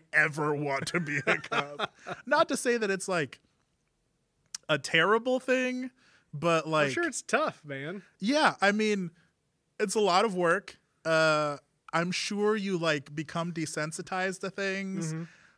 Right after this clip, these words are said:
Speaker 1: which leads to you not caring a lot, which leads to that being seen, which leads to people scrutinizing you more,
Speaker 2: <laughs>
Speaker 1: which leads to you
Speaker 2: Yeah.
Speaker 1: being on a video somewhere and losing your job.
Speaker 2: Yeah.
Speaker 1: So,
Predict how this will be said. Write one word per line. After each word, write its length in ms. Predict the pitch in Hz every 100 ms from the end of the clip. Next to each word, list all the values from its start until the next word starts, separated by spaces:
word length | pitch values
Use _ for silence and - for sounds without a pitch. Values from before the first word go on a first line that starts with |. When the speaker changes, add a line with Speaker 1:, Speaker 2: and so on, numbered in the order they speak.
| -
Speaker 1:
which 260 | 156 160
leads 420 | 165 165 170 165 -
to 120 | 175
you 200 | 156 180
not 280 | 175 170 -
caring 400 | - 160 175 190
a 80 | 190
lot, 520 | 190 185 185 - - _ - - _ -
which 280 | 160 156
leads 420 | 165 175 175 160 -
to 160 | 170
that 320 | 151 156 160
being 300 | - 156 139
seen, 640 | 135 - 165 165 170 175 170 170
which 220 | 180 160
leads 400 | 180 185 185 160
to 100 | -
people 380 | 160 185 160 160
scrutinizing 720 | - 180 185 180 - 180 190
you 140 | 180 185
more, 420 | 185 185 180 170
Speaker 2:
<laughs> 220 | - 233 233 262
Speaker 1:
which 180 | 262
leads 380 | 262 269 269 269
to 260 | - 247 240
you 220 | 196 202
Speaker 2:
Yeah. 60 | 214
Speaker 1:
being 500 | 190 202 202 196 185 - _ _ 180
on 200 | 180 185
a 40 |
video 440 | 165 185 180 160
somewhere 500 | 156 - 156 151 147
and 160 | 151 147
losing 300 | 156 143 156
your 160 | 156 147
job. 480 | 120 135 117 135 139 151
Speaker 2:
Yeah. 160 | 151
Speaker 1:
So, 720 | 175 - 220 - 170 160 156